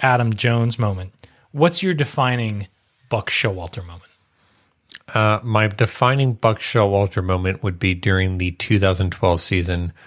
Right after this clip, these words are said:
Speaker 2: when the Orioles are kind of beating up on the Yankees, and Buck is barely smiling, but you can just see a little bit of a, a hint of the smile kind of curling up on his face, just being like, "We're back.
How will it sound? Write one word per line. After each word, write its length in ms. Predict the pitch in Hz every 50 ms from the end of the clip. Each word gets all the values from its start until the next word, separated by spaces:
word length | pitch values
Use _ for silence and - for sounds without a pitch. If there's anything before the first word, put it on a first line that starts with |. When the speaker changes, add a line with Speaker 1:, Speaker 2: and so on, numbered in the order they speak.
| - _ _ _ _ _ _ _
Speaker 2:
when 300 | - 101 98 98 98 98
the 160 | 98 98 92 -
Orioles 800 | 110 104 107 107 107 107 107 104 101 101 101 104 101 95 - -
are 120 | - 101 92
kind 200 | - - 98 90
of 180 | 87 82 - - - _ - - _ -
beating 300 | - 110 104 104 101 101
up 160 | 95 90 -
on 60 | 92
the 80 | 90 90
Yankees, 640 | 90 90 90 90 90 87 90 87 85 87 87 - - -
and 240 | 98 92 87 85 -
Buck 300 | - 101 101 98 - -
is 260 | - 117 98 90 85 - _ _ _ _ _ _ _ _ _ _ _ _ _ _ -
barely 360 | 127 120 123 123 123 131 123
smiling, 680 | - - - - - 104 101 104 107 110 117 117 110
but 200 | 98 104 - -
you 60 | 117
can 140 | 104 113 98
just 280 | 90 - 104 92 - -
see 140 | - 117
a 60 | 104 98
little 240 | 95 104 104 101
bit 140 | 92 101 95
of 140 | 95 87 87
a, 260 | 90 90 87 85 82 _ _ _
a 100 | - 101
hint 400 | 87 - - - 107 101 92 -
of 140 | - 98 92
the 100 | 85 98
smile 400 | - - - - 92 90 87 87
kind 220 | 85 - - 90 82
of 100 | 85 -
curling 440 | - - - 101 95 90 92 90
up 160 | 87 82 - -
on 120 | 85 80
his 220 | 76 87 82 -
face, 320 | - - 90 82 85 85 -
just 220 | - - 95 - -
being 200 | - 95 92 90
like, 520 | 85 87 85 82 82 82 80 - - - - - _ _ _ _ _ _ _ _ _ _ _ _ _ _ _ _ _ _ _ _ _ _ _ -
"We're 80 | - 95
back. 460 | 85 87 78 71 - - - -